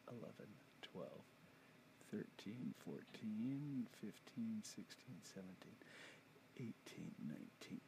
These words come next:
There's twenty in the first one, and then one, two, three, four, five, six, seven, eight. Let's say, let's say ten or twelve in the next. In his first word bubble, that is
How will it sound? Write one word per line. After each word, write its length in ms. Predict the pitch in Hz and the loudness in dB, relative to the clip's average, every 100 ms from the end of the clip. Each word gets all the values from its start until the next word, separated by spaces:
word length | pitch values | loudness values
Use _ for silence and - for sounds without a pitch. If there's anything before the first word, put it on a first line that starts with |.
| - | 4
There's 220 | 104 - | 6 6
twenty 680 | - - 202 220 139 104 123 - - - - - - - | 2 12 12 12 12 12 12 6 -10 -10 -10 -2 0 12
in 140 | 117 107 | 12 12
the 40 | |
first 380 | - 143 147 - | 12 12 12 12
one, 160 | 110 98 | 12 12
and 140 | 95 | 12
then 180 | 95 101 | 12 12
one, 300 | 110 117 120 | 12 12 12
two, 580 | - 120 110 107 104 104 | 12 12 12 12 12 12
three, 420 | - - 101 98 | 10 10 12 12
four, 640 | 95 - 90 85 85 87 85 | 10 6 6 6 6 4 2
five, 480 | - - 76 80 80 | 2 4 6 6 4
six, 440 | - - - - - | 4 4 4 2 0
seven, 640 | - - 71 76 76 - - - - - - - - | 2 2 2 0 0 -2 -6 -14 -16 -16 -16 -14 8
eight. 160 | 95 - | 8 12
Let's 200 | 107 - | 12 12
say, 260 | 95 98 98 - | 12 12 12 12
let's 140 | 104 | 12
say 160 | 117 98 | 12 12
ten 220 | - 117 95 | 12 10 10
or 80 | |
twelve 420 | - 95 76 - - | 8 6 6 4 4
in 100 | - | 6
the 80 | - | 8
next. 420 | - - - - - - - - - - - | 6 4 2 0 -4 -10 -8 -10 -12 -16 12
In 140 | 113 110 | 12 12
his 140 | 95 | 12
first 300 | - 123 - | 12 12 12
word 200 | 101 71 | 10 8
bubble, 320 | 69 - - - | 6 4 0 10
that 140 | 107 | 12
is 120 | 98 | 12